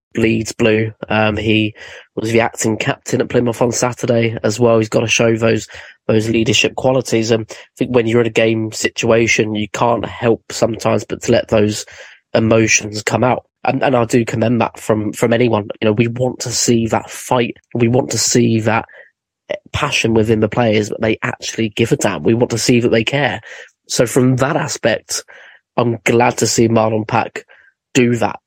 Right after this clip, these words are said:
But it's for why he's done it, which, you know, he doesn't really have a leg to stand on. Rico Hackett, yeah, great to see him standing up for Josh Olu-, Oluwayemi. I think in respect to, you know, not hearing anything since that, um, all kept in the dressing room.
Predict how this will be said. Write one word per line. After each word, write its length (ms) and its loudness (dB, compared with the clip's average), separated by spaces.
But 500 -2
it's 160 -2
for 120 0
why 440 2
he's 240 -4
done 160 2
it, 160 -2
which, 160 -8
you 300 -6
know, 120 -2
he 80 -6
doesn't 240 -4
really 120 2
have 120 0
a 20 2
leg 140 2
to 80 -6
stand 260 -2
on. 80 -6
Rico 240 2
Hackett, 400 -2
yeah, 180 -2
great 220 0
to 100 -2
see 200 2
him 120 0
standing 340 0
up 140 0
for 100 -6
Josh 240 0
Olu-, 240 0
Oluwayemi. 720 0
I 80 -2
think 240 0
in 60 0
respect 540 -2
to, 200 2
you 80 -10
know, 80 -2
not 300 0
hearing 400 2
anything 420 0
since 500 -4
that, 260 0
um, 340 0
all 160 0
kept 320 -6
in 80 0
the 80 2
dressing 440 2
room. 360 4